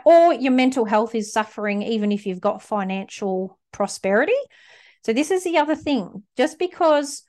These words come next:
your business works, if you are a broken human being,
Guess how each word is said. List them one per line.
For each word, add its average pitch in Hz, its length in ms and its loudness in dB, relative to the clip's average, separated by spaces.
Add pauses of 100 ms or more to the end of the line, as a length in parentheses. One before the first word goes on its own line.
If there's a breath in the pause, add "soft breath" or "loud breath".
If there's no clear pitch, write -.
(420)
your 233 420 4
business 269 600 -2
works, 202 760 -2 (100)
if 247 220 -6
you 302 300 2
are 247 200 6
a 220 60 4
broken 226 560 -2
human 247 480 -4
being, 233 560 -6